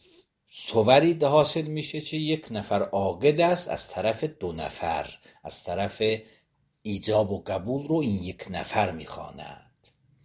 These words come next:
خب، این اصل این نوع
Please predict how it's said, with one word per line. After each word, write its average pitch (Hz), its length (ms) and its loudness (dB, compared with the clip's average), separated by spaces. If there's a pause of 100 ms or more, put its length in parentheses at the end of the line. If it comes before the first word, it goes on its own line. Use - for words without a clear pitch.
(960)
خب، 175 300 -6
این 185 380 -2 (840)
اصل 170 520 4
این 101 360 0
نوع 90 440 -4